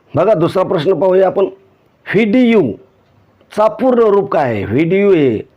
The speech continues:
याचं पूर्ण रूप काय आहे, असं तुम्हाला विचारलं होतं, पर्याय तुम्हाला दिली होती आणि त्याच्यातून योग्य उत्तर तुम्हाला सांगायचं होतं. काय व्हीडीयूचा पूर्ण रूप काय आहे, काय असेल? व्हिज्युअल डिस्प्ले युनिट,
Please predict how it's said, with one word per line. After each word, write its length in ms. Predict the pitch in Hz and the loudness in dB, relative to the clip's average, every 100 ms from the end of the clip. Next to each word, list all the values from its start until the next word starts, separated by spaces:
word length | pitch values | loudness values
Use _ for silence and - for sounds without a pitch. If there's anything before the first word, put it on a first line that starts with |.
| _ - | _ -4
याचं 240 | 147 202 | -2 -4
पूर्ण 260 | - 233 214 | -2 0 2
रूप 300 | 208 196 - | 2 2 0
काय 240 | 165 135 | -2 0
आहे, 140 | 120 - - - - - 143 | -2 -6 -18 -20 -20 -10 -6
असं 220 | 170 170 | -4 -2
तुम्हाला 260 | 170 165 202 - _ _ - | 0 0 -2 -4 _ _ -6
विचारलं 440 | 143 170 208 196 147 | -2 0 2 2 0
होतं, 260 | 113 147 - _ _ _ _ _ _ 151 | -2 -6 -8 _ _ _ _ _ _ -2
पर्याय 260 | 160 202 | 0 0
तुम्हाला 300 | 202 185 175 | 0 0 0
दिली 220 | 156 160 | 0 0
होती 220 | 143 147 143 | 0 0 -2
आणि 160 | 139 | -2
त्याच्यातून 400 | 139 151 160 175 | -2 -2 0 2
योग्य 240 | 165 160 160 | 2 2 -2
उत्तर 200 | - 151 | -2 -2
तुम्हाला 340 | 147 156 208 - _ _ _ _ - | 0 0 -2 -6 _ _ _ _ -4
सांगायचं 400 | 254 233 156 135 | 2 2 2 -2
होतं. 120 | 120 | -2
काय 220 | 170 196 | -2 0
व्हीडीयूचा 1000 | 160 120 214 185 131 175 185 170 156 196 | 0 0 0 -2 -2 0 2 2 0 -2
पूर्ण 340 | 196 190 160 165 | -4 -2 0 2
रूप 260 | 165 185 | 0 -2
काय 240 | - 190 151 | -2 0 0
आहे, 160 | 120 120 _ - | -2 -6 _ -2
काय 200 | 160 147 | 0 0
असेल? 300 | 156 151 147 _ _ _ _ _ _ _ 127 | -2 -2 -4 _ _ _ _ _ _ _ -2
व्हिज्युअल 360 | 156 147 165 | 0 0 0
डिस्प्ले 440 | 143 143 - 143 147 | 0 -4 -2 0 2
युनिट, 300 | 143 143 | 2 2